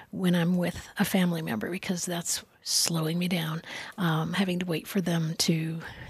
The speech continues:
do last minute things before we can leave the house. So it's important to be with people who understand the value of time, who are on time for things.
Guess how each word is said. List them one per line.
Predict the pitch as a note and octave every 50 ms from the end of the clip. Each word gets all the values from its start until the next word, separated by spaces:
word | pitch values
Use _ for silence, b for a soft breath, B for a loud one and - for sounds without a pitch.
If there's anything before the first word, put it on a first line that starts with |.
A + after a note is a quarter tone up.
| B -
do | G3 G3
last | F#3 F#3 F3 E3 F3 - - -
minute | G3 G3 G3+ G3 - -
things | B3 A#3 G#3 F3+ F3 E3+
before | - G3 F#3+ - G3
we | F3+ F3
can | - - F#3+
leave | F3+ F3 E3+
the | F#3
house. | F3+ - G3 F3+ E3 E3+ F3+ - - B B B B B B B B
So | - - B3+ B3+ B3+ B3+ B3 - - - _ _ _
it's | - G#3+ -
important | A3 G#3+ - - A#3+ A3+ A3
to | A3 G3
be | F#3+ A3 A3+ B3
with | A3+ G#3+ G#3 -
people | - C4 B3+ B3+ B3+ A#3+ A#3+ A#3 G#3+ - -
who | - A#3 A3
understand | G#3+ A3 G#3 G#3 G3+ - - - A3+ G#3+ A3 A3
the | G#3 G3
value | F3+ G3 G3+ G3+ G3+ G3+ G3 F#3 F#3
of | - F#3 -
time, | - - - G#3 G#3 G3+ G3 F#3 F#3
who | F3+ F3+ G3+ F#3+
are | F3 - - - - - - -
on | G#3 G#3 A3+ A#3
time | - - A#3 G#3+ G#3 G#3+ G#3+
for | - - A3+ G#3+
things. | - - G#3+ G#3+ G#3+ G#3 G#3 G#3+ A3 -